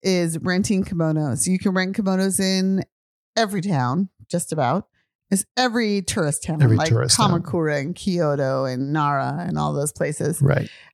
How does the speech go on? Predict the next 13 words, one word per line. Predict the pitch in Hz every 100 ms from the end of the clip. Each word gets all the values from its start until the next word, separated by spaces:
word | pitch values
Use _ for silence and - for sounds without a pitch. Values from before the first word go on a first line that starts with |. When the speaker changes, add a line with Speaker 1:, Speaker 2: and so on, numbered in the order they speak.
| _
Speaker 1:
And | 208 202 196 190 196 -
of | 202 190
course, | 226 214 -
many | 185 180
of | 170
the | 165
temples | - 185 190 170 156 151 147 151
and | 156 160
many | 170 170
of | 160
the | 160
places | - 175 - 165
that, | 160 135